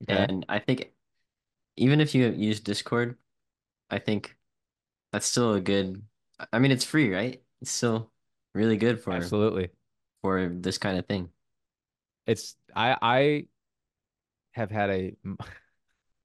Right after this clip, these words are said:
Speaker 1: I'm twenty-five years old. I should not be putting this out 'cause it makes me sound so stupid.
Speaker 2: <laughs>
Speaker 1: Me and my friends have had a Minecraft server for, like, five <laughs> years.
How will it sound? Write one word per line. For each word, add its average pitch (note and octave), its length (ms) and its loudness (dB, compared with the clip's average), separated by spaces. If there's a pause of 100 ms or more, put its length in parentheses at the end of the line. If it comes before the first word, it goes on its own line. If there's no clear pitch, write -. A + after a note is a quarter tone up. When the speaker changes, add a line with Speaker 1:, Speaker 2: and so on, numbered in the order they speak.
(1160)
Speaker 1:
I'm D3 120 -2
twenty-five C3 1080 0
years G#2+ 200 0
old. G2+ 240 0
I G2+ 100 0
should A2 240 -6
not A#2+ 220 2
be A2+ 100 -2
putting G#2+ 320 -4
this G2+ 180 -4
out G2 280 0
'cause G#2+ 160 -6
it G#2 120 -4
makes A2 200 -2
me A2 80 -6
sound G2+ 280 -6
so G#2+ 140 -6
stupid. G#2+ 460 -4 (120)
Speaker 2:
<laughs> - 120 -20
Speaker 1:
Me B2+ 180 -2
and C#3 100 0
my C#3 140 2
friends B2+ 320 0
have A2 100 -4
had G#2+ 100 2
a G2 40 -2
Minecraft G#2 640 0
server F#2+ 360 -2
for, G#2+ 160 -2
like, G2 180 -2
five A2 380 2
<laughs> - 40 -14
years. D3 920 2